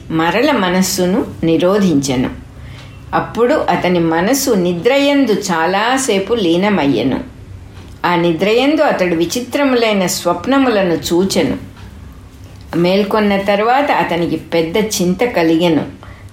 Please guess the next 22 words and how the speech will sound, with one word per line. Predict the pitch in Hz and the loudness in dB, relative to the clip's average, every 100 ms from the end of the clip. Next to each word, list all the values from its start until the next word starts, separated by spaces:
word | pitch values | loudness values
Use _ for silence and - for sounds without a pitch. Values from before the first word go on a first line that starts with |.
| - | -4
"నిద్ర | 151 139 170 | -2 0 2
చేత | 180 185 190 190 | 0 2 0 2
ఆవరించబడి | 180 170 185 202 214 208 220 214 233 196 - - - - | 2 2 2 2 0 0 0 2 2 2 -2 -10 -20 -12
స్వప్నములను | - 180 160 208 233 254 277 285 | -6 -4 -4 -2 0 2 4 4
చూచుచున్నానేమిటి? | 277 262 254 269 262 294 285 262 233 214 202 196 185 190 190 190 - - - 165 | 2 0 -2 0 0 2 4 2 2 2 2 2 2 2 2 0 -12 -18 -8 -2
ఇంతకు | 175 190 175 | 0 0 0
పూర్వము | 170 202 220 285 285 165 - - | 0 2 2 2 2 0 -4 -2
తమస్సును | 170 196 202 262 262 269 | 0 0 0 2 2 2
తేజస్సును | 233 185 190 220 - 233 262 269 | 2 2 2 2 2 2 2 2
చూచి | 190 208 294 | 2 2 0
తిని, | 277 254 185 139 - - - - | 2 2 2 0 -4 -14 -16 -6
అవి | 156 180 | 0 0
కూడా | 196 247 269 | 2 2 2
స్వప్నములే | 285 - 175 190 233 233 240 240 294 | 0 0 -2 -2 0 2 2 4 2
అగునాయేమి? | 254 233 233 226 220 202 202 196 208 208 - - - - | 2 0 0 2 2 2 2 2 0 -4 -12 -18 -16 -6
మరి | 165 170 160 | 0 0 0
స్వప్నము | - 156 - 196 202 | 0 -2 0 2 2
కూడా | 202 240 294 | 2 0 2
మనస్సు | 240 175 180 214 - | 2 0 0 0 0
యొక్క | 285 277 - | 2 2 2
వ్యవహారమే | 202 185 180 190 247 247 247 226 | 2 2 2 2 2 2 0 0
కదా, | 196 185 185 185 | 0 0 2 0